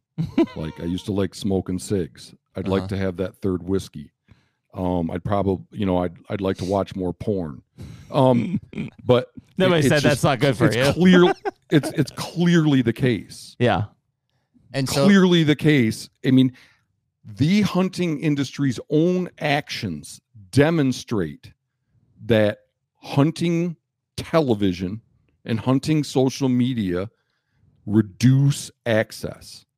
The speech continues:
Speaker 2: and
Speaker 3: Mm-hmm.
Speaker 2: increase the cost of access. I'm into this for the hunting. I'm not in, into it for the hunting entertainment. I'm not into it for the hunting culture.
Speaker 1: Mm-hmm.
Speaker 2: I'm into it for the hunting.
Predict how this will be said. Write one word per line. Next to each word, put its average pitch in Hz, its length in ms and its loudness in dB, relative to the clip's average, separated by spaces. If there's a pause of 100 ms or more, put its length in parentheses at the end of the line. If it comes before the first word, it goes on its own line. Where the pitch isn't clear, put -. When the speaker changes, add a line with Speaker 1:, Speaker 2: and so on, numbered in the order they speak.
(400)
Speaker 2:
and 101 200 -6 (280)
Speaker 3:
Mm-hmm. - 60 -12
Speaker 2:
increase 147 880 -4
the 123 80 -6
cost 120 480 -2
of 98 100 -8
access. 87 440 -10 (300)
I'm 247 220 2
into 202 200 2
this 117 180 -2
for 95 160 -4
the 71 80 -12
hunting. 113 400 -6 (380)
I'm 120 180 -2
not 170 160 -2
in, 190 380 -2
into 170 320 2
it 175 80 -8
for 170 100 -2
the 147 80 2
hunting 160 300 0
entertainment. 175 640 -4 (600)
I'm - 140 -10
not 107 160 0
into 165 340 6
it 175 100 0
for 160 140 -4
the 151 140 2
hunting 156 320 0
culture. 175 600 -2 (240)
Speaker 1:
Mm-hmm. 127 160 4
Speaker 2:
I'm 143 180 6
into 90 340 0
it 78 120 -18
for 82 160 -14
the - 140 -18
hunting. 107 500 -4